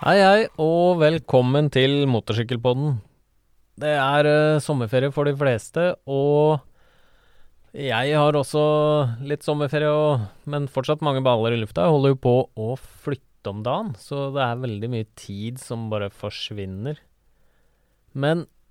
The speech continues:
jeg kom til å tenke på her på denne podcasten, da, så har jeg jo lagd mange episoder nå,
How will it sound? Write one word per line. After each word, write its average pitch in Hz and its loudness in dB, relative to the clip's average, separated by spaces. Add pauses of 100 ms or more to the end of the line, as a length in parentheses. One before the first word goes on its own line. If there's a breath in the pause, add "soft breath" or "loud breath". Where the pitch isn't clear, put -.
(540)
jeg 139 -10
kom 151 -2
til 127 -2
å - -14
tenke 131 -4
på 127 2
her 131 2
på 135 -2 (260)
denne 117 -4
podcasten, 117 -12
da, - -10
så 175 -6
har 135 0
jeg 135 0
jo 151 -4
lagd 131 -4
mange 107 -6
episoder 131 -6
nå, 156 -4